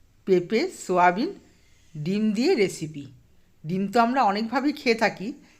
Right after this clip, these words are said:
কিন্তু এইভাবে রান্না করে দেখবেন, আশা করি ভালো লাগবে। দেখুন, সোয়াবিনগুলোকে আমি সেদ্ধ করে নিলাম। আর এর জন্য আমার উপকরণ লাগবে, আমি আটটা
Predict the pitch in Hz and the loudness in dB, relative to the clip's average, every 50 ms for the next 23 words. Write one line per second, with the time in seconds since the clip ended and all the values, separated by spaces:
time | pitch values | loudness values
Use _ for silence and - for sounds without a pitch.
0 | _ _ - 185 185 185 - 233 220 - - 185 196 196 226 226 214 262 269 208 | _ _ -6 -6 -6 -2 0 -2 0 0 0 0 0 2 0 0 0 2 2 2
1 | 180 175 180 190 190 220 214 226 202 180 180 196 202 202 254 - - - _ _ | 2 2 0 -4 -2 0 -2 -2 0 -2 -4 -4 -2 -4 -4 -4 -6 -16 _ _
2 | _ _ _ _ _ - 170 175 - 208 196 - 247 302 359 214 196 180 175 165 | _ _ _ _ _ -4 -4 -2 -2 -4 -2 0 0 0 0 0 0 0 0 0
3 | 156 143 127 131 131 139 135 131 - _ _ _ - - - - _ _ _ - | -2 -4 -6 -8 -14 -14 -16 -16 -18 _ _ _ -20 -20 -20 -20 _ _ _ -12
4 | 170 160 180 175 262 302 359 - - 202 190 196 180 190 202 202 196 208 214 214 | -4 -4 -4 -2 -2 -4 -4 -2 0 2 2 2 2 2 -2 -4 -2 -2 -2 0
5 | 226 220 233 247 - - 190 175 160 151 185 185 196 196 202 202 208 208 233 294 | 0 -2 -2 -2 -2 -4 -4 -4 -2 -4 -4 -2 -2 -2 -2 -2 -2 -2 -2 -2
6 | 427 - - _ _ _ _ _ _ _ _ _ _ _ _ _ _ _ _ _ | -2 -4 -16 _ _ _ _ _ _ _ _ _ _ _ _ _ _ _ _ _
7 | _ _ _ _ _ _ _ _ _ _ _ _ _ _ _ _ _ _ - - | _ _ _ _ _ _ _ _ _ _ _ _ _ _ _ _ _ _ -6 -4
8 | 170 170 - - 180 185 190 185 - 277 330 330 247 196 214 311 - - - _ | -4 -4 -2 0 -2 -2 -2 -2 -2 -2 0 0 0 0 -2 -4 -6 -12 -20 _
9 | - - 165 165 190 214 202 175 170 190 185 180 196 190 202 208 202 202 208 208 | -4 -2 0 0 2 0 0 -2 -2 -4 -2 -2 0 0 0 0 2 2 0 0
10 | 208 214 311 403 - - - - _ _ _ _ _ _ - 156 170 196 208 175 | 0 -2 -2 -2 -4 -6 -18 -20 _ _ _ _ _ _ -6 -4 -2 0 0 2
11 | 147 170 - - - - 208 | 0 0 -2 -4 -2 0 0